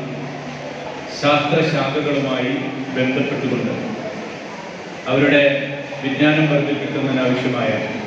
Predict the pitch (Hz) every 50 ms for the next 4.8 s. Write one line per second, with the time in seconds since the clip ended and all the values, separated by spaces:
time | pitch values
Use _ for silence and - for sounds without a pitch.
0 | - - - - - - - - - - - - 165 165 - - - - - -
1 | - - - - - - - - - - 147 143 139 160 170 170 165 - - 139
2 | 139 143 143 139 139 139 139 139 139 139 - - 143 - - - - - - -
3 | - - - - - - - - - - 139 127 135 156 156 156 160 160 160 160
4 | 156 147 151 147 147 143 131 131 123 123 127 127 123 - 120 -